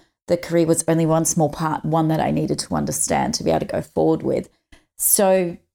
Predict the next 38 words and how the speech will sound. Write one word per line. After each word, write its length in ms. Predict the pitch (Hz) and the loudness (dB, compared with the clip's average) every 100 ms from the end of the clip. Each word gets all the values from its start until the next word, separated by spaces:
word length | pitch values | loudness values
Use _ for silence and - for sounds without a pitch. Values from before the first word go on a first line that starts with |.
| - - | -8 -2
Ben, 260 | 202 202 | 0 0
that 260 | 208 208 214 | 0 -2 0
day 320 | 202 180 170 | 0 2 2
as 140 | 165 - | 0 -2
a 80 | |
day 220 | 160 175 165 | 0 2 2
as 120 | 156 | 0
a 40 | |
designer 440 | 143 156 156 160 156 | -2 0 0 0 2
worked 400 | 156 156 - 165 | 2 2 0 2
in 300 | 156 147 - | 2 2 -4
two 360 | - - 302 311 | -2 4 6 6
ways. 380 | 170 110 135 233 | 4 0 0 0
It 100 | - | 0
kind 200 | 208 175 | 0 2
of 80 | 165 | 2
set 260 | 170 165 | 0 0
me 120 | 170 | 0
back 440 | 156 - - 196 - | -2 -4 -8 -6 0
on 160 | 180 | 2
really 220 | 170 160 151 | 4 4 2
the 80 | |
path 400 | - 160 160 160 | 0 -4 -6 -6
that 120 | - 185 | -2 0
I 80 | |
wanted 300 | 156 160 156 151 | 0 -2 -4 -6
to 100 | - | -2
go 240 | 165 160 | 0 0
on. 340 | - - 202 - _ _ _ - | 0 0 -2 -4 _ _ _ -4
But 180 | 175 170 | -4 0
then 540 | 180 170 165 160 160 - | 2 2 2 0 0 -2
I 100 | 165 | -2
went 200 | 160 156 | 0 0
and 100 | 143 | -2
studied 320 | - 156 156 | -2 -2 -4
for 100 | - | -6
three 260 | - 160 | -4 -2
years 380 | - - - - | -2 -2 -6 -8